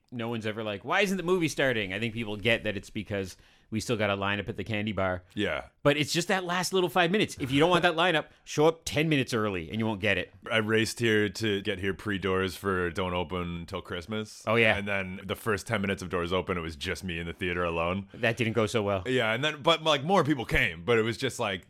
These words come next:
Speaker 2: I mean, I didn't think it would be packed, but it's funny because, like, when I had come for, uh, well, I didn't make it to the Warriors, came for cinema before the Warriors, and, like, it was quite full, and, you know,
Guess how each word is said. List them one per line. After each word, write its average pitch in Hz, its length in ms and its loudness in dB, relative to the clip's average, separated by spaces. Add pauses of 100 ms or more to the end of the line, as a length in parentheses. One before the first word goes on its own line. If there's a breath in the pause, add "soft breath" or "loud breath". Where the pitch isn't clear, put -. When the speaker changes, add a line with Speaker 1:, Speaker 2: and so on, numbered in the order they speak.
Speaker 2:
I 131 60 -4
mean, 160 200 -2
I 170 80 4
didn't 196 180 0
think 147 160 -2
it - 20 -4
would 104 100 -6
be 101 100 -10
packed, 98 380 0
but 104 140 -2 (260)
it's 110 160 -10
funny 123 260 2
because, 98 280 -2
like, 92 180 -2
when 98 100 -2
I 95 80 0
had 90 160 -4
come 104 200 -4
for, 90 320 -2
uh, 78 360 0 (240 loud breath)
well, 92 160 2
I 80 80 2
didn't 113 160 0
make 104 140 0
it 107 40 -4
to 98 60 -6
the 92 100 -2
Warriors, 90 360 0
came 85 260 -2
for 90 220 -2
cinema 82 360 -2
before 82 300 -4
the 76 60 -4
Warriors, 78 420 -2
and, 76 140 -8
like, 71 200 -6
it 82 80 -8
was 78 300 -10 (120)
quite 95 260 -2
full, 90 520 0
and, 80 320 -8
you 95 120 -6
know, 73 180 -4